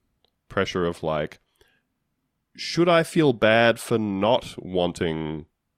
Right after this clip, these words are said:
to, to do more or push myself in some way or, yeah, be, be stretching to do other things, you know, all that kind of stuff. And so I guess I, I sort of, I don't,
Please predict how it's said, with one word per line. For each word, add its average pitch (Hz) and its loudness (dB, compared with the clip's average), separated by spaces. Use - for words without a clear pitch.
to, 87 -4
to 87 0
do 101 0
more 101 2
or 80 0
push - -8
myself 104 -2
in 104 -2
some 101 -2
way 98 2
or, 78 -2
yeah, 95 0
be, 101 2
be 101 -2
stretching 101 -4
to 95 -4
do 95 0
other 87 -2
things, 82 -4
you 92 -2
know, 78 -6
all 98 -2
that 107 0
kind 90 -2
of 76 -6
stuff. - -6
And 92 0
so - 0
I 135 4
guess 147 0
I, 113 6
I 113 2
sort 120 2
of, 95 0
I 101 4
don't, 107 2